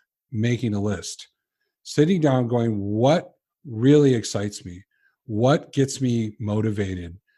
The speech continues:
Um, and sometimes, some of us listening, you know, some guys listening to Porn Free Radio are gonna be like you, and they're gonna have the Super Bowl on their list, and they can make it happen. And other guys are gonna be like, "That's maybe a little more of a,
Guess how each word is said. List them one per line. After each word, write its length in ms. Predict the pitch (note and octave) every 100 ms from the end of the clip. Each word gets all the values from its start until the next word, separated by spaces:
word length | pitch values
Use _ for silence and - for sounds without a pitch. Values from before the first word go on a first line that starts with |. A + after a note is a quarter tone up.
| _ _ _ -
Um, 500 | A2 G#2+ G2+ G2 - _ _ -
and 320 | D3+ D3 C#3 C#3
sometimes, 640 | - G#3 A3 G3+ E3 -
some 200 | F#3+ A#3+
of 140 | A#3+
us 320 | C#3+ C3+ C3+ C3+
listening, 540 | C#3+ C#3+ B2+ B2+ C3+
you 80 | B2+
know, 40 |
some 260 | A#2+ F3 F3
guys 260 | D3 B2
listening 260 | B2+ B2 B2+
to 60 | A2
Porn 160 | B2
Free 100 | A#2+
Radio 320 | A#2 A#2+ C3+ C3+
are 100 | A#2
gonna 140 | C3+
be 80 | C3
like 200 | B2 A#2
you, 100 | A3+
and 100 | B2+
they're 80 | A#2
gonna 180 | B2
have 220 | B2+ B2+ A2+
the 100 | A2+
Super 280 | F3 F3+
Bowl 260 | C3 A2 G#2
on 120 | G2+
their 120 | G#2
list, 340 | G2+ G#2 - -
and 140 | G#2 - _ -
they 80 | B2
can 180 | D3 B2
make 220 | C3+ C#3+
it 60 |
happen. 440 | D3 G#3+ A3 F2 E2+ _ _ _ _ _ _ _ _ -
And 180 | D#3 D#3+
other 200 | F3 G3
guys 220 | E3+ D#3
are 40 | D3
gonna 120 | C#3+
be 80 | C#3+
like, 160 | C3+
"That's 240 | C#3 C#3+ C#3+
maybe 180 | D3 C3+
a 40 |
little 460 | B2 B2+ B2 A2+ _ -
more 200 | A#2+ A#2
of 100 | A2
a, 160 | A2